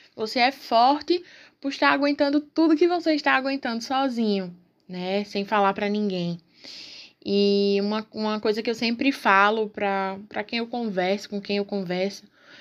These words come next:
é que a fala, ela é o melhor remédio, né? Colocar pra fora tudo aquilo que a gente tá sentindo.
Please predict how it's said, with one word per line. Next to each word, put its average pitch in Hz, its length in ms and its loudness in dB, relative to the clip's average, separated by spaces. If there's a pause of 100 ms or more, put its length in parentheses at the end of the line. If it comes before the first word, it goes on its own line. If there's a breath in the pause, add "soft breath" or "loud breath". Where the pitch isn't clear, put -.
(500 loud breath)
é 202 160 4
que 220 520 -4 (100)
a 233 160 2
fala, 202 760 2 (380)
ela 196 280 2
é 196 280 4
o 208 160 4
melhor 240 540 2
remédio, 185 720 -2 (500)
né? 185 220 -2
Colocar 208 480 2
pra 233 180 -2
fora 202 460 2
tudo 208 180 -4
aquilo 214 260 -2
que 214 60 -10
a 214 80 -2
gente 208 200 -4
tá 214 120 -4
sentindo. 208 640 -4